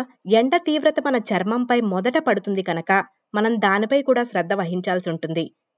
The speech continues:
తేలికపాటి దుస్తులను ధరించడం మరియు ఇంటి లోపల ఉండడంతో పాటు సన్ ప్రొటెక్షన్ ఫ్యాక్టర్ ఎస్పీఎఫ్ వాడటం మంచిదని డాక్టర్ స్కాట్ వివరిస్తున్నారు. ఎండ ప్రభావం చర్మంపై పడకుండా చర్మాన్ని రక్షించటానికి సన్ స్క్రీన్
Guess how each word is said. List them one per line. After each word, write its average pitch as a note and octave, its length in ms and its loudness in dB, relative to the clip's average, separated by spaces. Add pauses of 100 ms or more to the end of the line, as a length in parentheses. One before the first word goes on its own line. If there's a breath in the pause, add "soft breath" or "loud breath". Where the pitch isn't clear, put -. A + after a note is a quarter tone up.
తేలికపాటి F#3 560 -2
దుస్తులను F3+ 460 -2
ధరించడం F3 480 0 (120)
మరియు G#3 300 4 (420 loud breath)
ఇంటి C4 260 4
లోపల E4 280 4
ఉండడంతో G#3+ 500 2
పాటు F3 340 0 (580)
సన్ B3+ 300 -2
ప్రొటెక్షన్ C4 540 -2
ఫ్యాక్టర్ F#3+ 460 -2 (100)
ఎస్పీఎఫ్ B3 580 2
వాడటం E3+ 440 -2
మంచిదని E3+ 500 -2
డాక్టర్ G#3 400 -6
స్కాట్ A#3+ 400 -4
వివరిస్తున్నారు. E3 680 -2 (680)
ఎండ A#3 240 4 (100)
ప్రభావం A3+ 420 0
చర్మంపై G#3 540 -2
పడకుండా F3+ 480 -2 (440 soft breath)
చర్మాన్ని D4 480 2
రక్షించటానికి G#3 760 -2 (160)
సన్ F#3 260 -2
స్క్రీన్ B3+ 260 -2